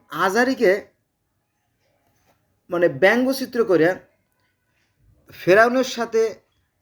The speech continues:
মিলিয়ে, মানে ফেরাউন, তাকেও ফেরাউন বলা হয়েছে, মিজানুর রহমান আজারিকে ফেরাউন বলা হয়েছে।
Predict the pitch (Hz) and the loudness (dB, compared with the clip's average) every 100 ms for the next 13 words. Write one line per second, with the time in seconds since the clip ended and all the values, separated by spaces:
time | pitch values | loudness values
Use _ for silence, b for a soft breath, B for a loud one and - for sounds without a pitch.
0 | _ _ 160 214 233 170 107 - 143 147 | _ _ -6 2 4 4 0 -8 -12 -8
1 | 185 202 226 202 135 - 165 208 185 196 | -4 -2 -2 -4 -12 -10 -10 -8 -6 -4
2 | 220 180 139 131 196 - 160 165 170 165 | -2 -2 -2 -2 -6 -14 -12 -6 -4 -2
3 | 165 160 160 156 156 160 151 170 143 131 | -2 -4 -4 -4 -6 -4 -2 -2 -2 -2
4 | 131 135 190 | -2 -4 -8